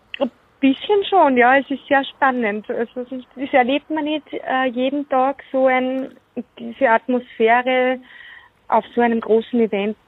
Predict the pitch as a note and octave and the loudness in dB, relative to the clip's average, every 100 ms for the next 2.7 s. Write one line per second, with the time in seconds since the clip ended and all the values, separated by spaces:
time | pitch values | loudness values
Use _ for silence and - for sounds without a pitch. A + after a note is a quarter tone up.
0 | - - - A3+ G#3+ - F#3+ F#3 G3+ G3+ | -16 -12 -4 -4 -4 -6 -6 -4 0 0
1 | G3 - - - - _ G#3 G#3 - G3+ | -2 -10 -16 -16 -18 _ -4 -2 0 0
2 | A#3 G#3+ G3 E3+ E3 F3+ F3 | 2 0 0 0 0 -2 -6